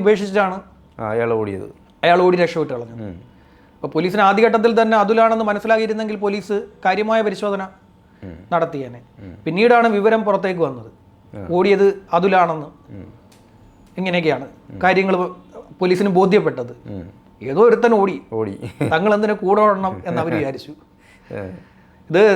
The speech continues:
Speaker 1: പിന്നെ വലിയൊരു law and order പ്രശ്നമായിട്ട് ആ ഒരു മേഖല മാറിക്കൊണ്ടിരിക്കുകയാണ്.
Speaker 2: അതെ, അതെ.
Speaker 1: ഉം. ആ ഒരു മേഖല law and order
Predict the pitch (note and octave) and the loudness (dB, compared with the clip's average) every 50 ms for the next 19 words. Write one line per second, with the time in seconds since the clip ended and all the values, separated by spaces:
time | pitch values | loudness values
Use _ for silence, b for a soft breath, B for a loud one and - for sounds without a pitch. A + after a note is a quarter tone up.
0 | E3 D3 C#3+ C3+ C3+ C3 C3+ C3+ - D3+ C#3+ D3 C#3+ C#3 B2+ C3+ D3+ D#3+ F#3 G#3 | 4 2 0 -2 -6 -10 -12 -12 -6 -4 -4 -4 -4 -4 -6 -6 -4 0 2 4
1 | A3 G#3 G#3 G#3 F#3+ E3+ D3+ D#3+ D#3+ E3 F3 F#3+ G3 G3 G#3 G3+ G3 F#3 F3 E3+ | 4 4 4 2 0 0 2 2 4 4 2 2 0 -2 -2 -2 -2 -4 -6 -6
2 | E3 D#3+ - G3 F#3 F3+ F3 E3 D#3+ D#3 D#3 D#3 D#3 - - _ _ _ _ _ | -6 -6 -6 -6 -4 -2 -2 -2 -2 -2 -4 -6 -6 -8 -16 _ _ _ _ _
3 | - D#3 D#3+ E3 D#3+ D#3 D#3 D#3 D#3 E3+ F3 E3+ D#3+ D3+ D3+ D#3 D3+ D3+ D#3 D3 | -4 0 0 0 0 0 -2 -2 -2 0 0 -2 -2 -2 -2 -2 -2 -4 -6 -8
4 | C3 C3 A2+ A#2 A2 A2 A2+ A2+ G#2 G#2 G2+ F#2 E2+ - - - C#3 B2+ B2 A#2 | -8 -10 -12 -14 -16 -14 -10 -8 -4 -4 -4 -4 -6 -10 -12 -12 -12 -12 -12 -12
5 | - - - D#3 E3+ E3+ E3+ E3+ E3+ F3 F#3 G3 G3 G3+ G3 G3 - - _ _ | -12 -6 -2 0 0 0 0 0 -2 0 0 2 2 2 2 0 -4 -10 _ _
6 | _ b b b b b b b D#3+ D#3+ E3+ F3+ G3+ G#3 G3+ G3+ G#3 G3+ G3+ | _ b b b b b b b 0 2 4 4 2 2 0 -2 -2 -4 -4